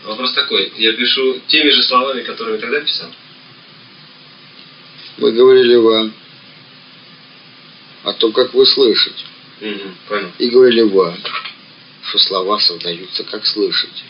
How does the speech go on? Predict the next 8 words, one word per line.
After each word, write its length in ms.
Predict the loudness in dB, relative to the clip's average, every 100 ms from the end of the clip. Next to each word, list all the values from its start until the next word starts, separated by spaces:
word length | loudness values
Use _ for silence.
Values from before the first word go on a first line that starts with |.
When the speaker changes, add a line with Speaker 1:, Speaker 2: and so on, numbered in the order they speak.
| -20 -20 -20 -20 -20 -20
Speaker 1:
Понятно. 300 | -20 -12 -2
Speaker 2:
Да, 320 | 0 0 -4 -16 -20 -20 -16 -2
много 600 | 0 2 2 0 -2 -2 -8
вы 140 | -10 -10
пишете 380 | -2 -2 -2 -4 -4
те 180 | -4
же 120 | -4 -12 -12 -10
словами. 480 | -2 2 2 -2